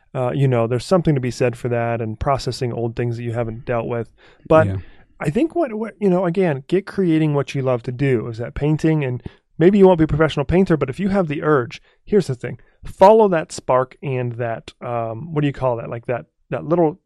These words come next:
Speaker 1: you have a little whisper in you about what you should be doing, and it might be painting for a bit.
Speaker 2: Like
Speaker 1: But
Speaker 2: when
Speaker 1: that
Speaker 2: you're sitting on the couch watching a third episode of a show,
Speaker 1: <laughs>
Speaker 2: and your body's se-, telling you, like, you know, you should be, the
Speaker 1: Get up and move.
Speaker 2: You get those thoughts of, like,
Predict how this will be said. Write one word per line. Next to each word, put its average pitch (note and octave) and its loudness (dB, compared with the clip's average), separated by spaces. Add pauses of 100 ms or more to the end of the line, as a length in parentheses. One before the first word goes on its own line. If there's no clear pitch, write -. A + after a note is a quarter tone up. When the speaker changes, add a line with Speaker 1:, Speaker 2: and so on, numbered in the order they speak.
Speaker 1:
you D#3 0
have F3+ 0
a G3 2
little G#3+ -2
whisper F#3+ 2
in B2+ 0
you C3 0
about B2+ 0
what D3 -4
you D3 -4
should C#3 -4
be B2+ -8
doing, B2+ -2
and A#2+ -6
it A#2 -6
might D#3+ -4
be E3 -4
painting C3 -4
for B2 -6
a A#2+ -4
bit. B2 -4 (340)
Speaker 2:
Like B2+ 0
Speaker 1:
But C3+ -2
Speaker 2:
when C#3+ 4
Speaker 1:
that - 2
Speaker 2:
you're D#3+ 2
sitting D#3 -2
on B2+ 0
the A2 -4
couch G#2 -4
watching G#2+ -2
a G2 -4
third A#2+ 0
episode G#2+ -2
of F2+ -4
a E2+ -8
show, F#2 -2 (440)
Speaker 1:
<laughs> - -18
Speaker 2:
and A#2+ 4
your A2+ 4
body's E3 -2
se-, - -4
telling D3+ -2
you, G2 -6
like, G#2 -12
you C#3+ -10
know, C#3+ -8
you C3+ -12
should D#3+ -12
be, A2+ -14
the C#3 -10
Speaker 1:
Get A#2+ 0
up A#2 -2
and A#2 0
move. A#2 0
Speaker 2:
You E3+ 4
get - -2
those F3 -2
thoughts C#3+ -6
of, A#2+ -6
like, A#2 -2